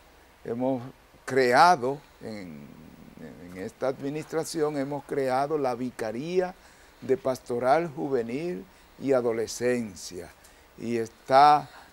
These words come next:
eh, como vicario episcopal de Pastoral Juvenil y Adolescencia el padre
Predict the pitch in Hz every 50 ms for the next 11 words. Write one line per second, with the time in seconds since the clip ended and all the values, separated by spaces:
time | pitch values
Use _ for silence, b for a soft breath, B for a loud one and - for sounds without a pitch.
0 | B B _ - - 123 123 120 110 - - 123 120 127 123 110 127 - - -
1 | - - 151 165 170 175 160 139 135 135 - 160 156 - - - 147 143 - -
2 | 127 131 135 151 165 175 175 151 135 123 117 117 113 113 113 107 107 104 - 117
3 | 123 117 - - 120 117 120 131 131 143 160 139 143 139 139 151 165 160 135 117
4 | 123 117 110 123 131 135 151 151 - - 160 147 151 156 156 - - 151 139 131
5 | 120 - - 131 131 135 135 135 135 139 151 160 165